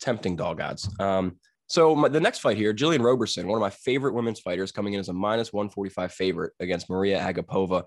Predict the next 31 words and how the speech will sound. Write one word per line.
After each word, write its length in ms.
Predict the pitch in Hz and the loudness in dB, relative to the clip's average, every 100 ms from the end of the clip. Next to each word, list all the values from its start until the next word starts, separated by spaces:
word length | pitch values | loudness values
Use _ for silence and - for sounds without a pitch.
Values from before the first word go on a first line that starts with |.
| _ _ - | _ _ -4
Agapova 580 | 196 135 160 151 151 147 | -2 0 2 2 2 0
came 200 | 143 135 | 0 2
into 140 | 127 | 0
the 80 | 123 | 0
U 100 | 120 | -2
F 60 | |
C 180 | - 120 | -2 -2
as 80 | 110 | -2
a 40 | |
hot 280 | 90 113 - | -2 -2 -2
prospect. 460 | 120 107 - 107 - | -2 -4 -4 -6 -4
Everyone 260 | 101 110 | -4 -2
thought 180 | 107 107 | -2 -2
she 80 | - | -4
was 60 | 87 | -10
gonna 140 | 95 | -6
be 40 | |
the 60 | 92 | -4
next 200 | 90 - | -4 -4
big 160 | 85 - - | -8 -6 0
thing. 360 | 156 147 143 - _ - | 2 4 0 -4 _ 0
And 100 | 143 | 2
then 120 | 147 | 4
in 100 | 156 | 4
the 80 | 139 | 6
U 140 | 135 | 4
F 80 | 123 | 2
C, 160 | 127 | -2
she's 180 | 117 113 | -4 -6
been 140 | 104 104 | -6 -2
very 400 | 101 104 98 | 2 2 0